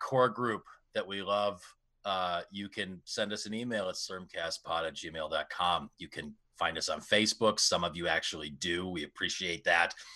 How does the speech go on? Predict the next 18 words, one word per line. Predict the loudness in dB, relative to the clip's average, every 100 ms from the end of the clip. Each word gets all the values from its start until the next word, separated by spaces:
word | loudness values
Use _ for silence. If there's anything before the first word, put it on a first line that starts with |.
| -16 4
Find | 6
us | 6
on | 4
Twitter | 8 10 12
and | 12
Instagram, | 10 10 8 8
sermcastpod. | 8 6 6 8 8 6 6 8 8 6 -4 -16 0
You | 2
can | 4 6
rate | 4
and | 4
review | 4 6 8
us | 6
on | 4
iTunes. | 6 6 4 2 0 -4 -10 4
Just, | 6 6 2 4
come | 8 10
on. | 10